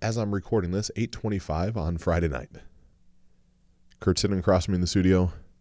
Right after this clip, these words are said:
I do feel compelled to share a couple things that have been crazy shifts from just sharing my truth. To start with, you listen to the first fifty to a hundred episodes, I was coming out of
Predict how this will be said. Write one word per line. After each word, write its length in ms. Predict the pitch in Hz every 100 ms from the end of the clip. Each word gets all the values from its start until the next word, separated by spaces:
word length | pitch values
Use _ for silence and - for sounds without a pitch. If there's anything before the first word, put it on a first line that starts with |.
| _ _ _ _ _ _ _ _ _ _ _ _ -
I 120 | 113
do 140 | 110 135
feel 200 | - 120
compelled 420 | 113 101 113 90
to 60 | 87
share 200 | - 95
a 60 |
couple 240 | - - 95
things 280 | 95 95
that 100 | 92
have 120 | 90 90
been 240 | 92 90
crazy 580 | - - - 131 123 107
shifts 420 | - 131 95 -
from 300 | - 104 98
just 200 | 113 135
sharing 380 | - 127 120 110
my 160 | 101
truth. 440 | - 143 90 - - _ _ _ _ _ _ _ _ _ _ _ _ _ _ _ _ _ _ _ _ _ _ _ _ _ -
To 100 | -
start 240 | 120 156 117
with, 180 | 110 113
you 100 | 104
listen 220 | 107 110
to 60 |
the 60 | 104
first 280 | - 107 -
fifty 300 | - 98 104
to 80 | 98
a 40 |
hundred 220 | 101 95
episodes, 540 | 90 92 - 92 90 - - - _
I 100 | -
was 100 | 139
coming 240 | - 123 101
out 180 | 101
of 260 | 101 90 -